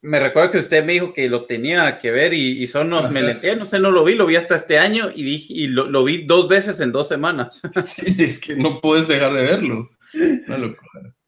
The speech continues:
Speaker 2: Y, y, y que es parte del el éxito de True Detective, es un director nada más en los shows, generalmente.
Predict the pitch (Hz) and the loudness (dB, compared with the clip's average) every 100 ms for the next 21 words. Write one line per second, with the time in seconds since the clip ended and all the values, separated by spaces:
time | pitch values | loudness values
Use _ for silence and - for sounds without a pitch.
0 | - 143 160 151 - 160 - 175 196 190 | -6 -2 2 2 2 -2 2 2 2 0
1 | - 180 190 202 147 131 127 117 135 131 | -4 -4 -2 -2 0 0 -2 -4 -6 -4
2 | 143 185 180 147 - 147 147 156 190 170 | -4 -4 -4 -4 -4 -8 -6 -6 -2 -2
3 | 143 - 147 151 156 147 117 131 135 139 | -4 -8 -4 0 2 2 0 -2 -2 -2
4 | 139 160 170 131 110 - 135 165 170 - | 0 -2 -2 -6 -4 -4 -2 -2 -4 -10
5 | - 135 120 120 127 156 175 170 | -10 -4 -2 0 0 -2 -2 -6